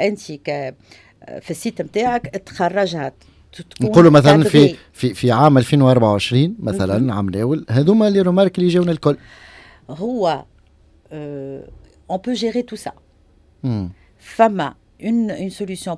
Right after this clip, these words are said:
Speaker 1: pour gérer toutes les réclamations clients. هو هذا، هو هذا لو بوت.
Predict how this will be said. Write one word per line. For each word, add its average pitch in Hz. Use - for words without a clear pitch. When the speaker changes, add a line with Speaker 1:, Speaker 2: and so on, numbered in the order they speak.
Speaker 1:
pour 165
gérer 233
toutes 381
les 254
réclamations 220
clients. -
هو 214
هذا، 220
هو 226
هذا 214
لو 190
بوت. 156